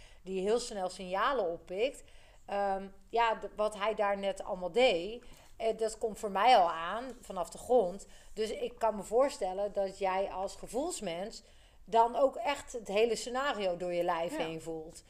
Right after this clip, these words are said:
Speaker 2: Ja.
Speaker 1: En dan is het wel heel moeilijk om dan weer bij je nul te komen. Maar ja,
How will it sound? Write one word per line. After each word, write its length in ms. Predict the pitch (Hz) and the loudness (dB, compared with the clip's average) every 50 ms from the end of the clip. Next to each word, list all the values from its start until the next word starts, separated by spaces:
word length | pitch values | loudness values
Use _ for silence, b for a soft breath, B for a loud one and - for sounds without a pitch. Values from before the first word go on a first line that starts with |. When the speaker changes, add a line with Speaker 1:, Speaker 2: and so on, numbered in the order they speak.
| - | -16
Speaker 2:
Ja. 220 | 247 269 262 214 - - | -16 -14 -14 -14 -10 0
Speaker 1:
En 180 | - 240 226 233 | 2 2 4 4
dan 180 | 240 240 233 | 4 2 2
is 140 | 226 208 - | -2 -2 2
het 100 | 247 233 | 4 4
wel 80 | 214 233 | 6 6
heel 260 | 277 311 330 320 269 | 6 6 6 4 2
moeilijk 420 | 233 226 240 233 208 208 214 - | 2 0 0 2 2 0 2 2
om 200 | 233 226 220 220 | 0 0 0 -2
dan 200 | 208 208 208 208 | -2 -2 -2 -2
weer 180 | 202 214 208 202 | 0 -2 0 2
bij 180 | 208 202 202 | 2 0 0
je 80 | 196 196 | 0 -2
nul 260 | 202 233 277 311 294 | -2 0 0 0 0
te 100 | - 233 | -2 -4
komen. 340 | 226 196 175 175 170 180 b b b b b - | -2 -2 -2 -2 -2 -6 b b b b b 0
Maar 120 | 247 285 | 4 6
ja, 160 | 277 233 - | 6 6 4